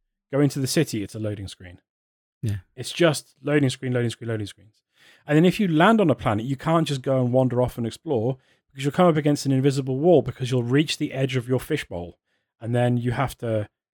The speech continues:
Speaker 1: get in your ship, take off,
Speaker 2: Yeah, fly to
Speaker 1: choose
Speaker 2: the
Speaker 1: a new
Speaker 2: next bit.
Speaker 1: landing point, land, and then you're in a new fish,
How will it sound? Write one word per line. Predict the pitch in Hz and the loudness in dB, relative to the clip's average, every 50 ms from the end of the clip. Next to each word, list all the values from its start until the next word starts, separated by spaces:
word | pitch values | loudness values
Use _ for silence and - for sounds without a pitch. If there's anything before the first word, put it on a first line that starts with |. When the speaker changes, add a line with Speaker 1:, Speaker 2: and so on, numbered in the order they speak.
| _ _ _ _ _ | _ _ _ _ _
Speaker 1:
get | - 127 143 | -8 -2 0
in | 151 | 2
your | 160 170 165 | 2 2 2
ship, | - - - 139 127 131 - _ - _ _ _ _ _ _ _ _ _ _ _ _ _ _ | 2 2 2 2 2 2 -2 _ -20 _ _ _ _ _ _ _ _ _ _ _ _ _ _
take | - 139 139 - - | -4 -4 -4 -2 0
off, | 113 113 113 - - - _ | 0 0 0 0 -4 -8 _
Speaker 2:
Yeah, | 113 110 107 101 - _ | -6 -6 -6 -8 -10 _
fly | - 120 113 110 | -8 -6 -4 -4
to | - | -2
Speaker 1:
choose | - 123 123 | -2 0 2
Speaker 2:
the | 135 | 4
Speaker 1:
a | 147 | 4
new | 160 170 | 4 4
Speaker 2:
next | 156 | 4
bit. | 147 | 4
Speaker 1:
landing | 143 139 131 131 127 | 2 2 2 2 0
point, | 127 - 139 127 123 127 120 - - - _ _ _ _ _ _ _ _ - | 0 -2 -2 0 0 0 -2 -6 -12 -18 _ _ _ _ _ _ _ _ -10
land, | 123 110 101 95 90 87 87 - _ _ _ _ | -6 -4 -4 -4 -4 -6 -10 -12 _ _ _ _
and | 135 123 | -6 -2
then | 123 123 | 0 2
you're | 131 135 139 | 4 4 4
in | 139 | 4
a | 143 143 | 4 4
new | 147 160 160 147 | 4 4 4 2
fish, | - - 113 92 | 2 -2 -6 -6